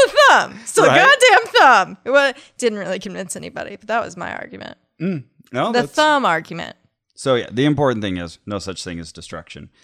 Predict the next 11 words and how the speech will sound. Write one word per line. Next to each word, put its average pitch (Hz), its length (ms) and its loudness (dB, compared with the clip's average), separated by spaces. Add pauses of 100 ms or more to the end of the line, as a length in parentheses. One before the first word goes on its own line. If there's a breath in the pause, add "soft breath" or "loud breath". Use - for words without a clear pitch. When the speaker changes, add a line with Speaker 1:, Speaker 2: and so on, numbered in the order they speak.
(280)
Speaker 2:
I 123 100 -2
ask 131 260 0
him 123 100 -4
about, 104 280 -2
like, 98 180 -4
"Well, 107 140 -2
what 104 120 2
about, 101 220 -2
like, 101 160 -6
a 117 80 -6
tornado?" 131 840 -2